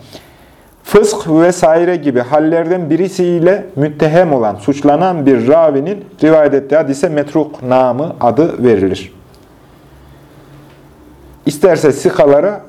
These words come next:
muvaffakat etmiş olsun, onlara uygun olsun rivayeti.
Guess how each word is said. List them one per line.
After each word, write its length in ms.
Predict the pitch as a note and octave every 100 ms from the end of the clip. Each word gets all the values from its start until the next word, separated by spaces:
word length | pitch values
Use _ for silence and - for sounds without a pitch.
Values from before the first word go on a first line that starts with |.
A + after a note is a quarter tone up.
| - C#3+
muvaffakat 560 | D#3 D#3 D#3 D3 C#3+
etmiş 320 | C3+ - G#2+
olsun, 340 | G#2+ F#2+ - -
onlara 360 | B2 B2 A#2+ A2
uygun 260 | A#2+ B2+
olsun 360 | A2+ G2 - G2
rivayeti. 560 | G2 G2+ F#2+ F#2+ -